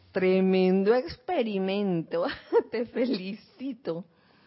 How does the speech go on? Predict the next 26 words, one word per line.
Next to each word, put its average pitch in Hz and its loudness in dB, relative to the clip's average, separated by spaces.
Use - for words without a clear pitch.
Porque 196 0
ellos 214 2
no 226 0
se, - -6
no 196 2
se 214 -2
ponen 208 0
a 196 -2
pensar 165 -4
de 202 -6
que - -16
<laughs> - -10
o, 185 2
o, 190 0
o 185 -6
se 180 -2
ponen 185 -2
de 208 -8
que 170 -6
vamos 180 -4
a, 185 -4
a 175 -2
ver 180 -2
aquí 190 -4
el 202 -4
librero, 180 -2